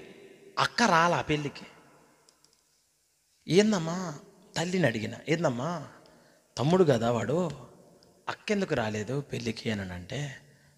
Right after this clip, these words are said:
వాళ్ళ అమ్మాయి అని చెబుతుంది చెప్పనా, వాళ్ళ ఆయన వద్దన్నాడు అయ్యగారు. విన్నారా మీరు?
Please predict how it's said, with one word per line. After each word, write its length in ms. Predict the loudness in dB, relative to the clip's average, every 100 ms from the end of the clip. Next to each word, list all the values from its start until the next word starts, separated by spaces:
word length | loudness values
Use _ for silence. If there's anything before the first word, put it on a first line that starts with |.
| -12
వాళ్ళ 180 | -10 -8
అమ్మాయి 240 | -4 -4
అని 120 | -4
చెబుతుంది 280 | -8 -12 -12
చెప్పనా, 280 | -14 -14 -16 -16 _ -20 -20 -20 -20 _ -14
వాళ్ళ 460 | -8 -4 -4 -2 -2
ఆయన 280 | -2 -2
వద్దన్నాడు 400 | -4 -2 -4 -4
అయ్యగారు. 360 | -8 -14 -16 -18 -20 -20 -20 _ _ _ _ _ _ _ _ _ _ _ _ _ _ _ _ _ _ _ _ _ -12
విన్నారా 300 | -6 -6 -6
మీరు? 560 | -10 -16 -20 -20 -20